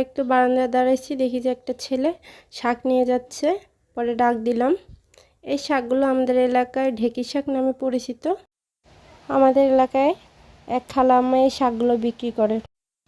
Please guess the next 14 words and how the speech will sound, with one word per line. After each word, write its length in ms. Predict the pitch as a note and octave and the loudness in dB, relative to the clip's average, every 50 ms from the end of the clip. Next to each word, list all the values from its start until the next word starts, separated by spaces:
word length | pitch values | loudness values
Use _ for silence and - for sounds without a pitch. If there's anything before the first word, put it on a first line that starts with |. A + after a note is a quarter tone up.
| _ _ - - _ - | _ _ -20 -20 _ -6
খালাম্মা 500 | - - C4+ C4+ C4 C4+ C4+ C4+ C#4 C#4+ C#4+ - | 0 4 4 6 6 6 4 4 4 2 2 2
প্রতিদিন 580 | C4+ C4+ - C#4+ C#4 C4 C#4+ D4 D4 D4+ D4+ D4+ D4 C4 A#3+ | 0 2 2 0 0 2 2 4 4 4 4 4 4 4 2
বিকেলে 340 | A#3 A#3 B3 A3+ A3+ A3 G#3 A3+ | 2 2 2 2 2 2 2 4
যেত, 220 | G#3 G3+ G#3 - A3 G#3+ G#3+ A3 A3+ - _ - _ _ - - - - _ - | 2 2 2 2 2 2 2 0 -4 -10 _ -20 _ _ -20 -20 -20 -20 _ -16
সেই 240 | - - C#4+ C#4 C#4 B3 A3 B3+ | -4 2 2 4 4 4 6 6
জঙ্গল 340 | A3+ A3+ A3 A3 A3 A3+ A#3+ A3+ B3+ | 6 6 6 4 4 4 2 2 0
থেকে 180 | A#3+ A3 A#3 A#3 - - | -2 0 -2 -2 -2 0
কচু 240 | A#3 A3+ - B3 A#3+ A3+ - | -2 -2 -2 -4 -6 -4 -2
শাক, 340 | B3 A#3+ A#3 A3+ A3+ A3+ A3+ - _ _ - - | 0 2 2 4 2 2 -2 -4 _ _ -10 -6
এই 80 | B3+ B3+ G#3+ A#3 | -6 -2 2 2
ঢেঁকি 280 | B3 A3+ A3+ - A#3 A3+ - | 2 2 2 0 -6 -4 0
শাক, 240 | - A#3+ A3+ A3+ A3+ - - - - - - - _ _ - | 2 2 2 2 0 -2 -10 -20 -20 -20 -20 -20 _ _ -4
আরও 140 | A#3 C4 C4 A3+ B3 | 0 0 2 2 2
বিভিন্ন 280 | B3 A3+ B3+ A#3 B3+ | 0 0 0 0 0